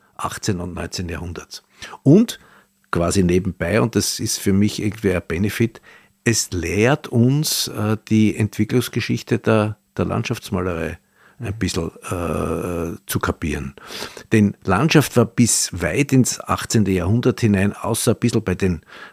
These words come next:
Speaker 1: bei den Niederländern, aber die war auch verbrämt durch, durch, dann waren irgendwelche kleine Figuren dort oder so irgendwas, äh, war Landschaft eher ein Beiwerk,
Speaker 2: Mhm.
Speaker 1: nicht? Und jetzt wird die Landschaft und werden die,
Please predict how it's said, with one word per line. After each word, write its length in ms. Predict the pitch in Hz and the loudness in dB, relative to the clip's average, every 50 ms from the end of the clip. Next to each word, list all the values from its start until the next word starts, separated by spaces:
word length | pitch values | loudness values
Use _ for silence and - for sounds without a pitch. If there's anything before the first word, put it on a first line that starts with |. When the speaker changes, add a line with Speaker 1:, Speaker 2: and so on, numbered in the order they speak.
| _ | _
Speaker 1:
bei 80 | - 90 | -6 -4
den 220 | 82 92 90 85 | -4 -2 -2 -2
Niederländern, 760 | 85 107 127 143 127 101 82 76 80 85 85 95 104 120 127 - _ _ - - - - - - - - _ _ _ _ _ _ _ - | 0 0 2 2 2 2 0 -2 -4 -2 -2 0 0 0 -2 -4 _ _ -20 -20 -20 -18 -18 -20 -20 -20 _ _ _ _ _ _ _ -18
aber 320 | - - - 90 87 90 | -8 -4 -4 -2 -2 -2
die 160 | 95 - 101 90 | -2 -2 -2 0
war 120 | 92 - | 0 0
auch 140 | - - - | 0 -2 -2
verbrämt 960 | - - 104 - - 82 80 80 82 87 87 85 76 - - - - - - | -2 -2 -2 -2 -2 -2 0 2 2 4 2 2 0 -2 -6 -8 -8 -6 -6
durch, 380 | - 87 76 - - - - - - - | -4 -4 -4 -4 -6 -10 -12 -14 -10 -6
durch, 260 | - 95 80 76 - | -4 -4 -4 -6 -6
dann 260 | - - 82 80 78 | -6 -4 -4 -4 -4
waren 160 | 82 80 78 82 | -4 -4 -4 -4
irgendwelche 380 | 85 92 - - 82 - 85 | -6 -6 -6 -6 -6 -6 -6
kleine 260 | - - 76 78 80 | -6 -4 -4 -4 -2
Figuren 480 | 82 - 98 - - 92 87 92 90 85 | -2 -4 -4 -4 -2 0 0 0 0 0
dort 220 | 82 87 80 78 | -2 -4 -4 -4
oder 160 | 82 76 80 82 | -6 -8 -8 -8
so 160 | - - 85 | -6 -6 -6
irgendwas, 540 | 80 76 69 67 - - 95 101 - - - _ - - - - - - - | -6 -6 -8 -10 -8 -4 -4 -4 -4 -6 -10 _ -20 -18 -18 -16 -16 -16 -8
äh, 180 | - 95 95 95 - - | -4 -2 -2 -2 -2 0
war 260 | 95 101 95 98 101 | 2 4 4 4 4
Landschaft 580 | 95 90 78 92 120 117 - 127 123 - - - - 95 - | 2 2 2 2 2 4 4 4 2 2 0 -4 -4 -4 -2
eher 220 | - - 104 117 117 | 0 2 4 4 4
ein 120 | 110 107 | 4 2
Beiwerk, 600 | - - 76 78 78 80 76 73 - - - - _ | 0 -2 -4 -4 -4 -6 -8 -8 -8 -12 -18 -16 _
Speaker 2:
Mhm. 100 | - 120 | -6 -2
Speaker 1:
nicht? 260 | - 120 143 131 - _ _ - - - - | -2 -2 -2 -4 -8 _ _ -20 -18 -4 -2
Und 180 | - 110 87 | 0 2 4
jetzt 240 | 107 135 165 - - 185 | 6 4 4 4 4 2
wird 140 | 170 - - | 4 4 4
die 60 | 120 | 2
Landschaft 600 | 95 82 78 101 147 165 - 185 196 190 - - | 2 2 2 0 -2 0 0 0 -2 -2 -2 -2
und 160 | - 113 92 - | -2 -2 0 0
werden 180 | 98 92 92 90 | 0 0 0 0
die, 260 | 95 87 82 - | 0 -2 -2 -4